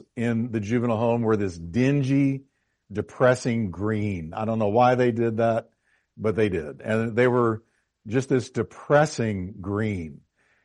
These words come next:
And when I gave my heart to Christ in juvenile home, uh, I remember when I lowered my head to prayer, to pray, for the first time in my entire life, I had never prayed. And I accepted Christ into my heart.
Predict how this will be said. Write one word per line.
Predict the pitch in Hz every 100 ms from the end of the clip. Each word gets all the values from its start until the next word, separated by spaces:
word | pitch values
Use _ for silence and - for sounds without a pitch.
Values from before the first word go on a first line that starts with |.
| _ _ _
And | 120 120 120 -
when | 110
I | 156
gave | 196 180
my | 156
heart | 135 135
to | 131
Christ | - 135 127 127 120
in | 98
juvenile | 104 131 127 98
home, | 95 92 98 104 _ _ _ _ _ -
uh, | 113 107 110 - _ _ _ -
I | 120
remember | 131 131 156 170 131
when | 117
I | 110
lowered | 107 117 165 190
my | 147 139
head | 131 127
to | 117
prayer, | - 110 95 76 - -
to | 110
pray, | - 120 87 76 - _ _ -
for | 151
the | 147
first | - 185 190
time | - 156 175
in | 139
my | 147
entire | 143 117 135 135
life, | 110 123 131 -
I | 120 139
had | 117
never | 104 120 127
prayed. | 117 117 95 73 69 - _ _ _ _ _ _ _
And | 117 113
I | 117
accepted | 107 - 147 151 165
Christ | - 131 120 139
into | 117
my | 110 95
heart. | 95 95 120